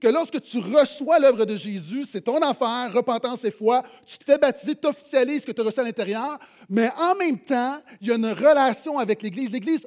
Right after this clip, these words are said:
authentifie que tu es un disciple de Jésus. Avez-vous remarqué, il y a,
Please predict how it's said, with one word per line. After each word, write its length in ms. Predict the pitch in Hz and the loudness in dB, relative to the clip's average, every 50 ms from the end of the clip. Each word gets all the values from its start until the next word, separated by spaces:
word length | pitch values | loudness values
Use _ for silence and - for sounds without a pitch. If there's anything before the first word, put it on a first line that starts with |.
| _ - | _ -4
authentifie 760 | 339 359 339 - - 311 269 - - - 226 - - 294 285 | -2 -2 -2 0 -2 -4 -4 -4 -8 -12 -16 -12 -10 -10 -8
que 80 | - 220 | -8 -10
tu 80 | - | -12
es 100 | 208 - | -8 -8
un 80 | 208 202 | -8 -8
disciple 360 | - - - 247 214 208 190 | -8 -10 -12 -12 -10 -8 -6
de 100 | 190 190 | -6 -6
Jésus. 320 | 156 180 185 165 - 202 - _ _ _ _ _ _ _ _ _ _ _ _ _ - | -6 -6 -12 -12 -14 -16 -18 _ _ _ _ _ _ _ _ _ _ _ _ _ -2
Avez-vous 260 | 214 220 247 311 359 | 0 0 0 0 0
remarqué, 600 | 302 294 254 233 220 - - 285 285 302 320 330 - _ _ _ _ - | -2 0 0 0 -2 -2 -4 -4 -4 -4 -6 -8 -10 _ _ _ _ -8
il 40 | |
y 40 | 196 | -8
a, 40 | 196 | -8